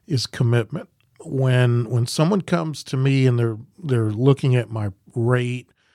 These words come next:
or they're looking at the other things that I do, i-, it's not by design, but by sheer accident, they may get scared off. I've made a full-time commitment into somebody else's passion,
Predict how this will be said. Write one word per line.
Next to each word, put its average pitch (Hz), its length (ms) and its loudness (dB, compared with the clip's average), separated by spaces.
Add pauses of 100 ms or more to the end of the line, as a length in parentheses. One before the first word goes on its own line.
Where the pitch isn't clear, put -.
(220)
or 127 180 0
they're 113 140 2
looking 127 380 4
at 120 160 0
the 117 140 -4
other 117 180 2
things 117 360 0
that 113 100 0
I 110 100 0
do, 113 640 0 (140)
i-, 185 60 -6
it's 143 340 -6
not 151 260 -2
by 143 220 0
design, 120 640 -6
but 113 280 -4
by 110 160 -4
sheer 123 360 -2
accident, 113 580 -4
they 127 140 -4
may 127 160 0
get 113 180 -4
scared 117 400 -2
off. - 400 -4 (500)
I've 156 220 0
made 156 200 -2
a 120 40 -8
full-time 120 560 -4
commitment 123 600 -2
into 110 260 -2
somebody 117 540 0
else's 120 400 -2
passion, 131 720 -4